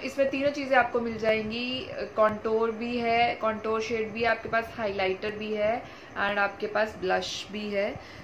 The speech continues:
तो ये मैंने एक लिया है, काफी अच्छे reviews सुने हैं मैंने। ये this was the most expensive, uh, purchase of this haul। Other than that सब प्रोडक्ट्स जो हैं वो below five hundred ही हैं। मैं काफी टाइम से ये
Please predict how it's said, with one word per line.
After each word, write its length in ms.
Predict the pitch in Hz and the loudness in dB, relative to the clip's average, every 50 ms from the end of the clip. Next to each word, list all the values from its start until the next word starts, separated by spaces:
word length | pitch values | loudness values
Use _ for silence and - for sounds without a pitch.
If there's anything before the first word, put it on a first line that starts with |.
| - - | -14 -6
तो 140 | - 226 | 0 0
ये 340 | 220 220 196 190 202 220 220 | 2 2 0 0 0 0 2
मैंने 280 | 220 226 226 220 226 220 | 2 2 2 2 2 0
एक 140 | 220 220 220 | 0 -2 -4
लिया 320 | 214 214 214 214 208 214 | -4 0 2 4 6 6
है, 380 | 214 214 214 208 214 220 233 233 | 4 4 4 4 4 4 4 0
काफी 440 | 233 - 220 202 196 196 214 226 | -2 0 2 2 2 2 2 0
अच्छे 220 | 226 220 - 247 240 | -2 -2 -2 -4 -4
reviews 440 | 226 214 196 208 214 220 220 226 208 | -4 -4 -6 -6 -4 -4 -4 -4 -6
सुने 420 | - - - - 220 202 208 220 | -8 -12 -10 -8 -6 -4 -2 -2
हैं 220 | 226 226 226 220 | 0 0 0 0
मैंने। 380 | 208 208 202 196 202 214 233 254 - - - - 202 - | 0 -2 -2 -2 -2 -4 -4 -4 -8 -10 -14 -14 -8 0
ये 140 | 208 214 214 | 4 4 4
this 260 | 208 214 226 226 226 | 4 4 0 0 0
was 160 | 247 247 233 254 | 0 0 2 2
the 100 | 247 233 | 2 2
most 280 | 226 220 220 226 233 - | 0 -2 -2 -2 -2 -2
expensive, 800 | 240 220 220 - - - 220 208 202 202 - - 226 233 233 226 220 214 | -4 -6 -6 -8 -6 -4 -4 -4 -4 -4 -4 -2 0 0 0 -2 -4 -2
uh, 340 | 220 214 208 202 202 196 190 - - - - - 202 | 0 2 2 2 2 2 0 -2 -6 -8 -2 2 2
purchase 640 | 202 196 196 - 214 208 214 220 220 - - - | 2 2 2 2 4 4 6 4 4 0 -2 0
of 180 | - 202 202 - 180 | 0 0 0 0 0
this 120 | 208 208 208 - - - - - - | 0 0 0 -4 -10 -12 -12 -6 0
haul। 320 | 202 196 196 196 202 226 262 - - - - - - - - | 2 4 4 4 4 2 0 -2 -8 -14 -16 -14 -8 -4 -2
Other 260 | 196 190 220 214 214 | 0 2 2 2 2
than 220 | 226 226 220 220 220 | 2 0 0 4 6
that 320 | 214 214 220 233 226 - | 8 8 8 6 4 0
सब 240 | - - 240 233 233 | -2 0 0 0 2
प्रोडक्ट्स 500 | 226 226 220 220 214 214 - - - 214 | 0 2 2 2 2 0 -2 -8 -6 -2
जो 100 | 214 220 | 0 2
हैं 160 | 220 220 220 | 2 4 2
वो 200 | 214 220 226 220 202 185 208 | 2 -2 -4 -6 -6 -6 -4
below 200 | 196 208 214 208 - | -2 0 -2 0 0
five 240 | 226 196 190 185 190 | 0 2 2 2 2
hundred 460 | 196 202 196 190 190 202 214 208 208 214 | 2 0 0 0 0 0 0 0 0 -2
ही 200 | 214 220 220 220 | -2 -2 -2 -2
हैं। 300 | 214 202 202 220 247 - - - - - - - | 0 0 0 -2 -2 -4 -8 -12 -14 -8 -2 0
मैं 100 | 214 214 | 2 6
काफी 240 | 214 214 214 214 233 | 6 6 4 4 4
टाइम 380 | 233 226 220 220 214 214 214 | 4 4 4 4 2 -2 -6
से 220 | 214 - - 233 220 | -6 -4 -2 -2 0
ये 400 | 220 226 226 220 214 220 - | 0 0 2 2 2 2 0